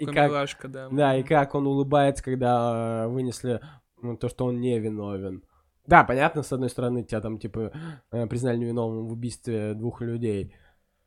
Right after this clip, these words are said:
Speaker 2: Вот, сука. <laughs> Сука. Э, это ужасно.
Speaker 1: Это да, это, это мои мысли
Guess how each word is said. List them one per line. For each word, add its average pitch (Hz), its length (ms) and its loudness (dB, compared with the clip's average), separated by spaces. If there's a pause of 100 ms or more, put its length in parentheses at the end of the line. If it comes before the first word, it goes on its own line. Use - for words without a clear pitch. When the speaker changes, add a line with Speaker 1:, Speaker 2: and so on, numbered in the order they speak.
(500)
Speaker 2:
Вот, 113 160 -12
сука. 127 800 0 (300)
<laughs> 214 800 4
Сука. 156 600 6 (840)
Э, 127 720 -2
это 120 220 -2
ужасно. 131 580 0
Speaker 1:
Это 143 160 -6
да, 135 320 -2
это, 147 220 -6
это 165 340 -8
мои 135 600 -10
мысли 143 520 -10